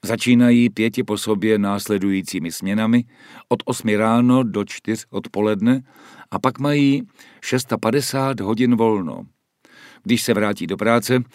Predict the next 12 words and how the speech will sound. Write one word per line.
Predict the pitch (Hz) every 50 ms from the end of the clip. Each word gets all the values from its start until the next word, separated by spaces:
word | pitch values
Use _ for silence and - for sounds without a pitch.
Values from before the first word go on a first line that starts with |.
| - - - - -
čeká | - - 120 113 123 127 127 131
je | 131 127 113 104 _ _
pět | - 104 117 135 147 - -
dalších | - 107 101 107 - - - 80 78 -
směn | - - 98 113 123 131 135 131 120 _ - - - - _
od | - 113 - -
půlnoci | - 120 135 131 127 123 127 123 110 - - 123 123 117
do | 98 80 110 -
osmi | - - 120 - - 95 87
ráno, | 87 92 98 98 107 110 120 131 143 156 _ _ _ - - - - - _
načež | - 104 117 - - 139 160 156 - -
následuje | 113 107 110 107 - 117 113 110 104 110 110 110 110 107